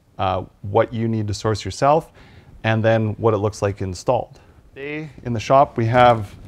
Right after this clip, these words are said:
this mega truck here. It's a customer's. It's named Dirty Intentions. As a, you know, mild-mannered young man like myself, I'm not sure what that means. Ali behind the camera probably has some ideas, but I'm not sure. Anyway, what we're gonna do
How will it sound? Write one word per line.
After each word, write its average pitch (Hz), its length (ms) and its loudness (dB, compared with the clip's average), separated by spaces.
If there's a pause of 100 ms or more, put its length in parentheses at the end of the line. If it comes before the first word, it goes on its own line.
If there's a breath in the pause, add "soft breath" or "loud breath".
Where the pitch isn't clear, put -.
this 120 220 -4
mega 131 200 0
truck 143 280 -4
here. 151 180 -4
It's 143 160 -6
a - 40 -18
customer's. 143 640 -4 (420 loud breath)
It's - 400 -8
named 104 420 -4
Dirty 113 340 0
Intentions. 123 800 -4 (400)
As 98 320 -2
a, 98 320 -2 (480 loud breath)
you - 60 -10
know, 95 100 -6
mild-mannered 101 680 0
young 104 200 -2
man 104 200 -2
like 101 160 -6
myself, 104 320 -2
I'm 101 80 -4
not 104 160 -2
sure 107 140 -6
what 101 80 -4
that 98 180 -4
means. 143 500 -2 (560 soft breath)
Ali 104 220 0
behind 101 340 -4
the 95 60 -8
camera 110 320 -4
probably 143 320 0
has 101 180 -2
some 98 160 -8
ideas, 101 540 -4 (320)
but 104 100 -2
I'm 104 140 0
not 95 180 -6
sure. 101 280 -6 (580 loud breath)
Anyway, 135 400 4 (100)
what 110 160 -4
we're 107 100 -4
gonna 107 100 -4
do 143 400 0